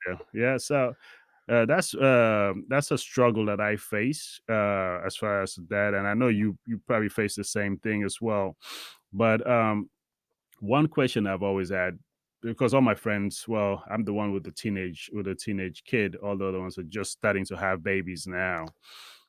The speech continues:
Yeah, so I have a, I have my goddaughter who's, uh, she just turned one month.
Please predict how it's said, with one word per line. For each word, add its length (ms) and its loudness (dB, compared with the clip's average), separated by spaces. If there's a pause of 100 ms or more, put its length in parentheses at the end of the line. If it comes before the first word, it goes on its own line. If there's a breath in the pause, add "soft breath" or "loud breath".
(120)
Yeah, 240 2
so 180 0
I 140 6
have 160 4
a, 40 2
I 300 2
have 100 0
my 180 0
goddaughter 720 0
who's, 440 -4
uh, 300 -4
she 180 -12
just 180 -6
turned 240 -2
one 160 0
month. 340 0